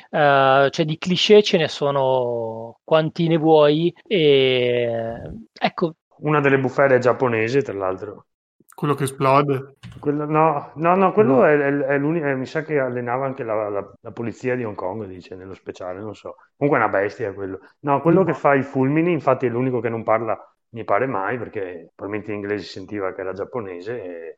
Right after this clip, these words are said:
Speaker 2: quello che spara i fulmini è, è, è americano, perché è nato in America, ma di
Speaker 1: E nella
Speaker 2: origine
Speaker 1: cerimonia
Speaker 2: giapponese.
Speaker 1: dicono "Hai", che sì, in giapponese,
Speaker 2: Eh, sì.
Speaker 1: non, proprio,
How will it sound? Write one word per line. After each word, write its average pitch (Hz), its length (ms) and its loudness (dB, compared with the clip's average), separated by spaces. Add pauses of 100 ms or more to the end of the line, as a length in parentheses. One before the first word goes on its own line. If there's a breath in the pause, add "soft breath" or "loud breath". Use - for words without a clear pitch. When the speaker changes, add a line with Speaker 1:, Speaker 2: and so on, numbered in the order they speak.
Speaker 2:
quello 139 200 -2
che 127 100 -6
spara 117 220 0
i 139 40 0
fulmini 127 460 -6
è, 98 100 -8 (960)
è, 117 80 -6 (260)
è 113 80 -4
americano, 113 680 -2
perché 107 220 -6
è - 20 -10
nato 101 240 -14
in 110 60 -12
America, 107 440 -8
ma 87 340 -14
di - 120 -16
Speaker 1:
E 208 60 -6
nella 165 200 -2
Speaker 2:
origine 165 80 -4 (160)
Speaker 1:
cerimonia 190 440 2
Speaker 2:
giapponese. 208 140 2
Speaker 1:
dicono 160 280 -4
"Hai", 143 400 2 (440)
che 135 180 -6
sì, 160 280 -8
in 156 80 -6
giapponese, 143 640 0
Speaker 2:
Eh, 110 200 -4
sì. 156 120 -2
Speaker 1:
non, 139 180 -4 (280 loud breath)
proprio, 147 340 -2